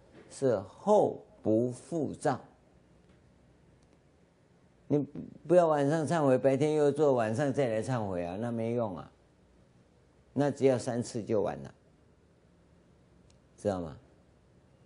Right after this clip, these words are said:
就好像你那个破了，粘了一次还可以啊，破了，粘了就忏悔嘛。你再破一次啊，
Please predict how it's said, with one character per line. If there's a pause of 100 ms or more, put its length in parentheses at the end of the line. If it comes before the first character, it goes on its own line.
就
好
像
你
那
个 (380)
破
了， (1160)
粘
了 (840)
一
次
还
可
以
啊，
破
了， (480)
粘
了
就
忏
悔
嘛。 (840)
你
再
破
一
次
啊，